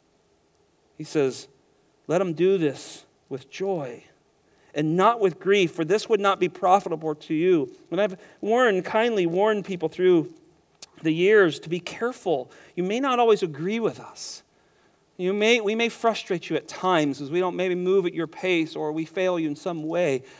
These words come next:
but be careful <laughs> 'cause God says not profitable for you not to submit to those leadership. And I've seen that happen many times down through,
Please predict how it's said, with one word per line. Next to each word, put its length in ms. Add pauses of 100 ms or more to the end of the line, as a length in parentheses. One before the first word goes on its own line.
(140)
but 100
be 120
careful 460 (220)
<laughs> 640
'cause 140
God 200
says 180
not 180
profitable 680
for 160
you 140
not 400
to 80
submit 380
to 100
those 220 (380)
leadership. 540 (400)
And 80
I've 100
seen 120
that 120
happen 320
many 180
times 480
down 280
through, 400